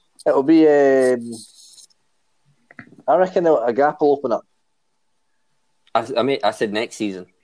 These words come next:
Speaker 1: Or next season? Oh, what, in the S P L?
Speaker 2: Yeah.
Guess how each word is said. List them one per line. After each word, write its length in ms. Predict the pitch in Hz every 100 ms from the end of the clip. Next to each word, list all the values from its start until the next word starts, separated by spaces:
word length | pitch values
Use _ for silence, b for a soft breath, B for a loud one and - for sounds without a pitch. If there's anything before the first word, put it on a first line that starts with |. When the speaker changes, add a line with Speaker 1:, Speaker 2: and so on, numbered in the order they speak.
| _
Speaker 1:
Or 120 | 117 117
next 320 | 113 175 185
season? 420 | 214 156 101 - _
Oh, 500 | 123 117 98 87 87
what, 280 | - 113 110
in 60 | 110
the 80 | 117
S 120 | 123
P 100 | -
L? 260 | 185 233 - - B B B B _ _ _
Speaker 2:
Yeah. 200 | 104 90